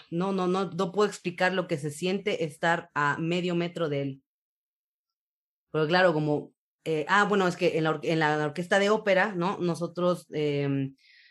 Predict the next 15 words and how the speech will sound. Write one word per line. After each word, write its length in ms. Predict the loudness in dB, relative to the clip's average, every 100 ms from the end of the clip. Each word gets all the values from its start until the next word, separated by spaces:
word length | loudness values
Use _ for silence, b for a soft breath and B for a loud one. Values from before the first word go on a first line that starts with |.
| b -4
no, 200 | -4 0
las 220 | 0 2
violas 260 | 2 2
nos 120 | 0 -2
sentamos 380 | -2 -2 -2
afuera, 500 | -4 -2 0 0 -4 _ _ _ _ _ _ _
¿no? 200 | -6 -4
Entonces, 460 | -4 -2 -2 -2 -4
estemos 480 | -4 -2 0 0 0
en 140 | 0
el 100 | 0
foso 540 | -4 -6 -2 -4 -4 b b b -6
o 140 | -2
en 100 | -2
foro, 600 | 0 0 2 2 0 -6